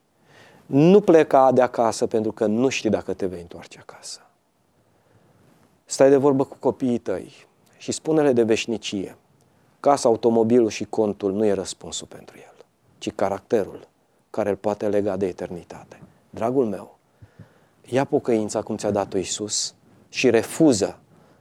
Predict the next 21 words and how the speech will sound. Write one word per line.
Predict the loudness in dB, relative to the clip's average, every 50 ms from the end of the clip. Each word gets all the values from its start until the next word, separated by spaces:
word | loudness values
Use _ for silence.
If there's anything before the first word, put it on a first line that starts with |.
| _ _ _
ceea | -2 0 2 2 2
ce-ți | 0 -2 -2 -2 -4
oferă | -4 -2 -2 -2 0 0
lumea | 0 0 0 2 0 0 0
religioasă. | -2 -4 -6 -6 -8 -10 -10 -10 -10 -10 -10 -12 -12 -14 _ _ _ _ _ _ _ _ _ _ _
Nu | 2 4 6 6
genunchi | 8 6 6 6 6 4 4 2 0 -8 -16 -8 _
tociți, | 0 0 2 4 2 2 2 2 -2 -6 -6 -8 -12 _ _ _ _ _ _ _ _ _ _ _
nici | 0 2 4 4 4 2 -2 0
cruci | 2 4 4 6 4 2 -2 -4 -8 -12 -18 -14 -4
în | -2 0 2
dreapta | 4 2 2 2 -2 -2
sau | 0 0 0 0
în | -2
stânga | -4 -6 -4 -2 -2 0 -2 -4 -6 -12 _ _ _ _ _ -20 _
și | -8 -2 0 2 4
nici | 6 4 4 4 2 -2 -2 -4 -8 _ -20 -2 2
tot | 2 2 2
felul | 2 2 4 4 4
de | 4 4 4
rituri | 4 2 0 -2 -2 -4 -4 -4 -6 _